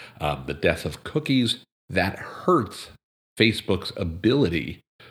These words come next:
to monetize its traffic. So that's a problem they're gonna need to solve. And there's a lesson you definitely wanna take from that to say, "Okay, do I have the right hub in place?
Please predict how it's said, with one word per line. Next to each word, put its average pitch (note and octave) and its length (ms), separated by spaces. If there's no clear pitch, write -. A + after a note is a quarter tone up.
to G2+ 260
monetize E2+ 800
its - 140
traffic. - 560
So - 140
that's F#3 180
a F3 60
problem A2+ 480
they're F2+ 140
gonna F2+ 260
need F2 560
to - 120
solve. E2+ 640
And G2 160
there's F#2+ 160
a F#2+ 60
lesson F#2+ 420
you E2+ 80
definitely E2+ 680
wanna D2 320
take - 420
from C3 380
that D2 280
to - 100
say, F2 320
"Okay, A#2 280
do E2+ 120
I A2 100
have G#2+ 180
the F2+ 80
right E2+ 220
hub G#2 540
in F2+ 180
place? - 440